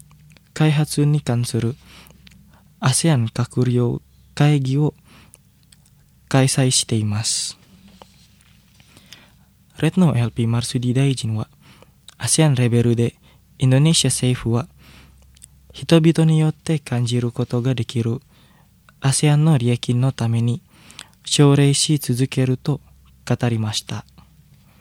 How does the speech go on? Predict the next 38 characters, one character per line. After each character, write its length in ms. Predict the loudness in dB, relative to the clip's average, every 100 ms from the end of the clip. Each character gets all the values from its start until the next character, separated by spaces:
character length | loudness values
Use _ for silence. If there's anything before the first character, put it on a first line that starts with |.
| _ -20 -20 _ _ _ _
そ 200 | -4 0
の 100 | 0
た 140 | 0
め、 200 | -2 -4 -8 -20 -12
イ 80 | 0
ン 60 | 2
ド 80 | 4
ネ 200 | 4 2
シ 140 | 0
ア 60 | -4
は 180 | -6 -10 _ -20 -20 -20 _ _ _
ア 120 | -4
セ 160 | -2 0
ア 60 | 2
ン 60 |
の 100 | 0
会 260 | 2 0 0
議 140 | -2
や 120 | -4 -6 _ _ _
ア 140 | -4
セ 160 | 0 2
ア 40 | 2
ン 100 | 2
事 60 |
務 200 | 0 0
局 320 | -2 -4 -2
の 160 | -2 -4 -10 -20 -20 -20 _ _ _ -20 _ _ _ -20 -8
強 240 | 0 0
化 200 | 0 -2
を 140 | -2 -4 -12 -20 -20 -20 -20 -20 -20 -20 -20 -20 -20 -20 -20 -20 -20 _ _ _ _ _ -20 _ _ _ _ _ _ _ _ _ _ -2
小 160 | 0
型 320 | 2 0 -2 -4
化 220 | -4 -4 -6
や 200 | -4 -4 -4 _ -20 -20 -20 _ _ _ _ _ -4
合 220 | 2 4
理 140 | 2 0
化 240 | -2 -2
が 180 | -2 -4